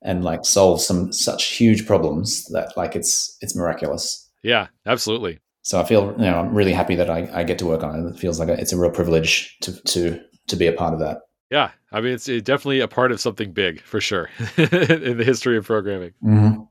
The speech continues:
Speaker 2: Very cool. Anything else we should talk about, uh, before we wrap up?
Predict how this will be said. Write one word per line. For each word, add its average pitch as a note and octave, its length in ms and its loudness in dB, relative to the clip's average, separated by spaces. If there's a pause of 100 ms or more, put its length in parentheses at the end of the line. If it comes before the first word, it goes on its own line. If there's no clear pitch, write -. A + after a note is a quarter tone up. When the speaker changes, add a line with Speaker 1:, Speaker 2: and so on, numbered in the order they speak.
Speaker 2:
Very F#3+ 160 4
cool. F3+ 260 4 (320)
Anything A3 240 2
else G#3 160 2
we A#3 60 2
should E3 160 -2
talk C#3 180 4
about, A#3 320 0
uh, A#2+ 200 6
before A#2 240 4
we C#3+ 40 8
wrap C3+ 200 6
up? F#3+ 160 2